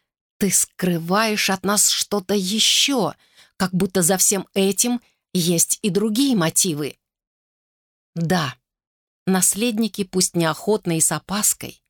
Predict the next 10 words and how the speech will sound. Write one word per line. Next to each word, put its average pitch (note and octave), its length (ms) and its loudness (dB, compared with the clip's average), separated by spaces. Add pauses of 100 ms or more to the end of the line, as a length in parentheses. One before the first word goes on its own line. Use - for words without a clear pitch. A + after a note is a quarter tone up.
(400)
но C4+ 180 2
согласились F#3+ 720 0
принять D#3+ 420 -2
участие E3 540 0
в D3+ 40 -4
ритуале. D3+ 600 0 (1080)
И F3+ 80 0
то F3+ 280 0
только E3+ 300 -2
потому, F3 560 0